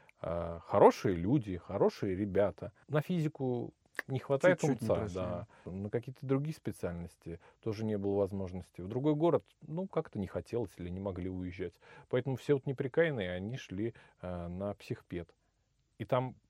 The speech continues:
Speaker 1: в основном были, естественно, девочки, ну и по одному, по д-, по два мальчика в группе.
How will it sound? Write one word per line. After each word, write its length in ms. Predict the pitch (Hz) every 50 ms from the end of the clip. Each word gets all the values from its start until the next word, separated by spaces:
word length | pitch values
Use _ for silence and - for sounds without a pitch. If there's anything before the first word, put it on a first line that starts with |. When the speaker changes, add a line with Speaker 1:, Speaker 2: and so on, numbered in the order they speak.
| _ _ _
Speaker 1:
в 220 | - 110 104 113 117
основном 480 | - - 139 135 131 123 110 104 95
были, 320 | 85 98 98 104 98 90 90
естественно, 680 | 90 95 95 92 - - 104 - - - 87 87 87
девочки, 500 | 87 92 104 143 180 - - - 285 277 - - - _ _ _ _
ну 180 | - 131 185 214
и 220 | 135 110 139 151 - _ _ _ _ _ _ _ _ _ _ _ _ _ _
по 380 | - 107 101 98 95 95 92 98
одному, 540 | 95 98 98 92 90 110 143 165 147 - -
по 120 | - 95 90
д-, 200 | 87 87 101 - - 87 95 92
по 100 | - 104
два 220 | 92 90 101 120 120
мальчика 480 | 98 95 101 101 - - 98 - 95
в 60 | 87
группе. 440 | 90 98 92 87 82 - - - 90